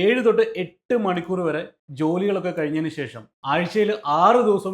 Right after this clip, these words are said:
ജോലികൾ കഴിഞ്ഞതിന് ശേഷം, ഒരു വീക്കെൻഡിൽ കുറച്ചൊന്ന് ലെഷർ ടൈം സ്പെൻഡ് ചെയ്യാനായിട്ട്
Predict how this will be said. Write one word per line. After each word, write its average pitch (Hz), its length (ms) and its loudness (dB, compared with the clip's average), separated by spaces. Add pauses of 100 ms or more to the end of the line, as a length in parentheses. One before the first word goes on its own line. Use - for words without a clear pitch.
(100)
ജോലികൾ 170 320 -2
കഴിഞ്ഞതിന് 156 360 -2
ശേഷം, 143 220 -8 (320)
ഒരു 208 140 2 (260)
വീക്കെൻഡിൽ 180 560 -4 (360)
കുറച്ചൊന്ന് 202 540 2 (460)
ലെഷർ 170 300 2 (100)
ടൈം 170 200 0 (260)
സ്പെൻഡ് 175 320 -2
ചെയ്യാനായിട്ട് 139 460 -2